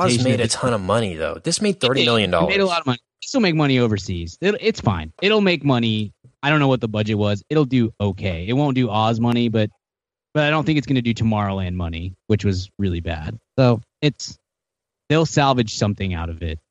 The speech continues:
Speaker 1: It's just, it's not the, it is certainly not the movie that,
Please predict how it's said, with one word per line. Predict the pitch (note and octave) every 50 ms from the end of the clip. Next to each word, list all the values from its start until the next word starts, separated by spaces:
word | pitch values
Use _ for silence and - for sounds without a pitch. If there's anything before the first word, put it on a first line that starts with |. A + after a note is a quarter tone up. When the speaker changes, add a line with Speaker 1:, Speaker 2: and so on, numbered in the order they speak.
| _ _
Speaker 1:
It's | G2+ -
just, | - A2 G#2+ F#2 - - _ _ -
it's | A2 - -
not | A2 G#2+ G#2 G#2+ G#2 - _
the, | G#2+ G#2+ G#2 - _ _
it | C3+ B2+
is | A#2+
certainly | - - E3+ F3 D#3+ D#3 D3
not | C#3 B2 B2 A2+
the | B2
movie | A#2 A2 A2 A2 G#2 G#2+ G#2
that, | F#2+ G#2 G2+ G2 F#2+